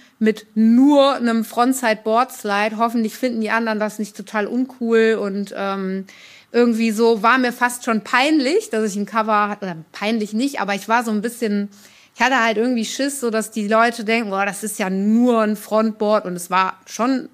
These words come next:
also war schon zu der Zeit ein beachtlicher Trick. Also das waren eigentlich unbegründete Ängste. Aber ich hab mich halt immer mit den Jungs gemessen.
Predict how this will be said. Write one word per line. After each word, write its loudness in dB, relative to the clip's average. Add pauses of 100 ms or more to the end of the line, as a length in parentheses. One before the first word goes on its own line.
(160)
also -4
war -2
schon -2
zu -8
der 0
Zeit -2
ein -4
beachtlicher -2
Trick. -8
Also -4
das -10
waren -2
eigentlich -4
unbegründete -2
Ängste. -4 (640)
Aber 2
ich -6
hab 2
mich -4
halt -2
immer 0
mit 0
den 0
Jungs 0
gemessen. -4